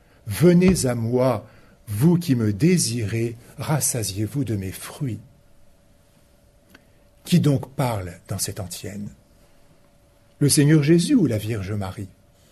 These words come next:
Les deux ensemble, inséparablement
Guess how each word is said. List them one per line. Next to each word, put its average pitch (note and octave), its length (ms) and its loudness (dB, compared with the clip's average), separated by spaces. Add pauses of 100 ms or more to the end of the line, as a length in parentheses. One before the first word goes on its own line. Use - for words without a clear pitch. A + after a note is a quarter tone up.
(1000)
Les A#2+ 160 -2
deux D3 280 2
ensemble, A2 760 -4 (360)
inséparablement B2 1040 0